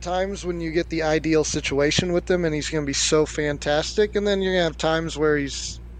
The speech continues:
obviously not. And, uh, but, I mean, you can do a, a Kukri Strike, get the elusive, then do a seven dice Spear Thrust. You're generating power on all of that,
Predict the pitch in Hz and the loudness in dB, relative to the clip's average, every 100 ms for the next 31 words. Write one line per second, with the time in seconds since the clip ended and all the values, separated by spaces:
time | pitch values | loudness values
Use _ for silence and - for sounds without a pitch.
0 | - 139 143 139 - 135 131 165 196 147 | -12 -10 -10 -10 -8 -8 -2 2 2 2
1 | - - - - - - - 156 156 151 | -2 -8 -12 -14 -14 -14 -8 -4 -2 -2
2 | 143 151 147 143 139 - 175 175 185 185 | -2 0 0 0 -2 0 2 4 4 2
3 | 190 226 208 190 185 175 160 160 - 147 | 0 0 0 4 4 4 2 -2 -6 -8
4 | 143 - 185 - 170 - - 165 185 - | -6 -6 -6 -4 -2 -2 0 2 2 2
5 | - 143 185 180 180 156 160 - 190 196 | -8 -2 -2 0 -2 0 0 0 4 2
6 | 180 - - - - - - 170 175 170 | 2 -8 -16 -16 -16 -16 -8 -4 -2 -4
7 | 165 160 175 170 156 180 170 175 175 170 | -6 0 2 2 2 2 2 2 2 2
8 | - - 175 180 - 175 175 175 - - | 0 0 2 2 2 4 4 2 -2 -10
9 | - - 156 - 180 185 180 175 170 151 | -16 -14 -12 -6 -4 0 2 2 0 -2
10 | 160 156 165 180 180 160 151 147 143 147 | 0 4 4 4 2 -4 -6 -4 0 4
11 | 170 165 180 185 185 | 4 4 4 4 4